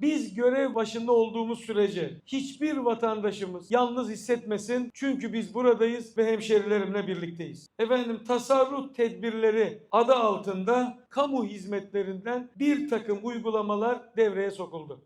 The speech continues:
Biz kamuda tasarrufa karşı değiliz. Bilinçsiz de kullanılmaması gerektiğini yıllardır söylüyoruz. Zaten o yüzden bugünleri yaşıyoruz. Tasarruf adı altında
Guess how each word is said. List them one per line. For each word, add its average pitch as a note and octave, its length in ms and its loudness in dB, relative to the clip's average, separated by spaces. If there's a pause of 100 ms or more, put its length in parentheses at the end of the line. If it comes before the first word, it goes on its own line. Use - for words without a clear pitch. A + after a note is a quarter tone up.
Biz - 320 -8
kamuda A#3+ 500 -2
tasarrufa A#3 840 -4 (120)
karşı A3 440 -4
değiliz. - 580 -6 (100)
Bilinçsiz A#3+ 680 -4
de A#3 140 0
kullanılmaması A3+ 840 -2
gerektiğini A3 840 0 (120)
yıllardır C4 720 2
söylüyoruz. F3 640 -4
Zaten C#4 460 0 (160)
o C#4+ 160 0
yüzden G3+ 580 -2
bugünleri F3 500 -4
yaşıyoruz. D3+ 540 -10
Tasarruf C#4 640 2
adı B3+ 180 6
altında A3+ 800 0